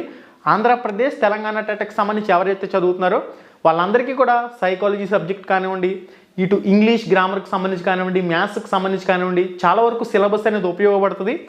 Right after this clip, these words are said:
ఇంగ్లీష్ మీడియం అభ్యర్థులు ఎవరైతే ఉన్నారో కంపల్సరీగా సీటెట్ రాసే ప్రయత్నం చేయండి. ఇక తెలుగు మీడియం అభ్యర్థులు కూడా, తెలుగు మీడియం అభ్యర్థులు కూడా, ఇంగ్లీష్లో ప్రిపేర్ అయ్యే అభ్యర్థులు ఎవరైతే ఉన్నారో వాళ్ళు కూడా సీటెట్ రాసుకోవడం వల్ల భవిష్యత్తులో సెంట్రల్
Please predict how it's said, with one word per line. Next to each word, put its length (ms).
ఇంగ్లీష్ 400
మీడియం 300
అభ్యర్థులు 400
ఎవరైతే 340
ఉన్నారో 200
కంపల్సరీగా 460
సీటెట్ 360
రాసే 260
ప్రయత్నం 380
చేయండి. 260
ఇక 60
తెలుగు 280
మీడియం 300
అభ్యర్థులు 400
కూడా, 160
తెలుగు 260
మీడియం 280
అభ్యర్థులు 380
కూడా, 120
ఇంగ్లీష్లో 420
ప్రిపేర్ 340
అయ్యే 160
అభ్యర్థులు 360
ఎవరైతే 320
ఉన్నారో 260
వాళ్ళు 220
కూడా 200
సీటెట్ 360
రాసుకోవడం 400
వల్ల 160
భవిష్యత్తులో 520
సెంట్రల్ 380